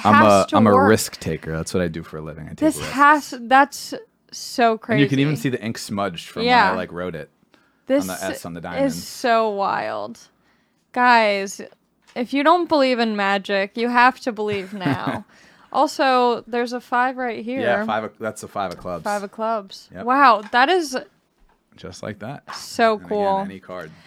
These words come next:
Speaker 1: It could have literally been ten of spades. You could even have named, uh, the Joker if you really wanted. I
Speaker 2: You
Speaker 1: mean,
Speaker 2: have
Speaker 1: it
Speaker 2: the
Speaker 1: could have
Speaker 2: coolest
Speaker 1: been
Speaker 2: job
Speaker 1: any
Speaker 2: in the world.
Speaker 1: You know what? I, I
Speaker 2: No
Speaker 1: thank
Speaker 2: matter
Speaker 1: my
Speaker 2: what
Speaker 1: lucky
Speaker 2: the
Speaker 1: stars
Speaker 2: haters
Speaker 1: every
Speaker 2: say.
Speaker 1: day.
Speaker 2: 'Cause there's, there's magic haters.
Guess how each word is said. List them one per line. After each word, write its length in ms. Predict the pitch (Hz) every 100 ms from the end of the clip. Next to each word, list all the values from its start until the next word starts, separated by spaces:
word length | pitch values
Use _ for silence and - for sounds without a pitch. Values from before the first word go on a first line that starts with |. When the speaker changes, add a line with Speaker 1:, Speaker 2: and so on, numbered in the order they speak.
| -
Speaker 1:
It 60 | 90 - -
could 120 | 92
have 80 | 90
literally 320 | 92 90 90
been 340 | 85 87 90 _
ten 140 | - 98
of 80 |
spades. 520 | - 98 95 92 92 90
You 260 | 92 104
could 160 | - 127
even 200 | 123 117
have 160 | 107
named, 320 | 110 117 110 110 _ _ _ _ _ _
uh, 140 | 95 90
the 160 | 92
Joker 420 | 87 104 - 82 80
if 120 | 85
you 80 | 85
really 220 | 98 92
wanted. 340 | 78 78 78
I 40 | 233
Speaker 2:
You 100 | 262
Speaker 1:
mean, 20 |
Speaker 2:
have 180 | 285 294
Speaker 1:
it 60 |
Speaker 2:
the 80 | 320
Speaker 1:
could 40 | -
have 60 |
Speaker 2:
coolest 360 | 262 240 247 226
Speaker 1:
been 40 | 233
Speaker 2:
job 260 | 214 208
Speaker 1:
any 60 | 208
Speaker 2:
in 80 | 214
the 80 |
world. 480 | 202 190 185 - 208 _ -
Speaker 1:
You 140 | 107
know 80 | 101
what? 180 | 101 95
I, 140 | 90 -
I 140 | 95 95
Speaker 2:
No 60 | - _ 262
Speaker 1:
thank 60 | 302
Speaker 2:
matter 180 | 320
Speaker 1:
my 40 | 359
Speaker 2:
what 40 | 311
Speaker 1:
lucky 120 | 311
Speaker 2:
the 80 | 339
Speaker 1:
stars 80 | 302
Speaker 2:
haters 480 | 285 262 269 285 -
Speaker 1:
every 120 | 254
Speaker 2:
say. 420 | 240 254 285 349
Speaker 1:
day. 60 | - _ _ _ _ _ _ _ _ _ _ _ _ _ _ _ _ _
Speaker 2:
'Cause 140 | - 247
there's, 240 | 339 320 247
there's 340 | 208 254 294
magic 380 | 247 269 247 214
haters. 640 | 220 180 117 226 - -